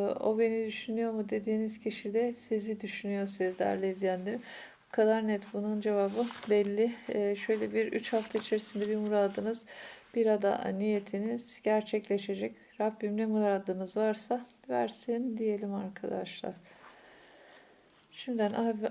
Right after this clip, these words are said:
amin yazan herkese çok teşekkür ederim. Bu arada arkadaşlar canlı yayında şu an için yorumlara cevap yazamıyor olabilirim. Ee, hatta sinirlenen bir bayan izleyenimiz olmuş geçen videodan.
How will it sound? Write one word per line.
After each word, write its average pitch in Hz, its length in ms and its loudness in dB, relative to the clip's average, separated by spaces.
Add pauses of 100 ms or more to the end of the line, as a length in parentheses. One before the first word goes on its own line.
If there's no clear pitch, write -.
amin 214 320 2
yazan 208 300 0
herkese 214 480 0 (380)
çok 220 200 -8
teşekkür 214 560 -6
ederim. 214 580 0
Bu 240 80 4
arada 226 280 4
arkadaşlar 220 680 0
canlı 214 340 0
yayında 220 580 0
şu - 180 -6
an 214 140 0
için 214 400 0 (1300)
yorumlara 214 460 0
cevap 226 340 -2
yazamıyor 214 480 -2
olabilirim. 214 500 -2 (280)
Ee, 196 340 -4 (120)
hatta 214 280 -4
sinirlenen 214 720 -4
bir 214 40 -8
bayan 214 260 -2
izleyenimiz 208 560 -6
olmuş 202 320 -4
geçen 208 380 -6
videodan. 202 500 -4